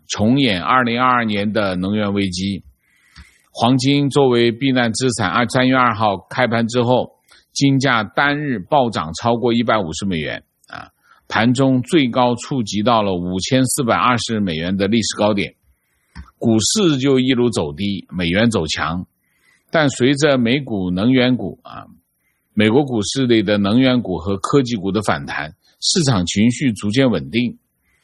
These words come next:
标普五百早盘是跌了一点二，然后最终是小幅收涨。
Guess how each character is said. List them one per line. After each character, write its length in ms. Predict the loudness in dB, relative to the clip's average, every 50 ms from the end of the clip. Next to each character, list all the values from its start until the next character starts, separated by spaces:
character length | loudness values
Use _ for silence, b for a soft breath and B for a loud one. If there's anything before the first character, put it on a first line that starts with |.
| b b b b b b
标 180 | b 2 2 2
普 200 | 2 0 0 0
五 40 | 2
百 320 | 2 0 0 -2 -6 -14 _ _ _
早 220 | -2 0 2 2 2
盘 280 | 0 0 2 2 2
是 480 | 0 0 0 2 2 4 4 2 2 0 -2
跌 240 | 0 2 2 2 2
了 120 | 2 0
一 100 | 0 0
点 160 | -2 -2 -2
二， 300 | 0 0 0 0 0 -4 -8 _ _ _ _ _ -6
然 160 | -4 -2 0
后 640 | 2 2 2 2 2 0 0 0 -2 -2 -4 -4
最 240 | -4 0 2 2 2
终 200 | 2 2 0 0
是 160 | 0 0 -2 -2
小 280 | -2 0 -2 -2 -2 -4 -8 -8
幅 440 | -4 -2 0 2 2 2 4 2 2 2
收 240 | 2 2 2 2
涨。 240 | 2 0 -4 -6 -8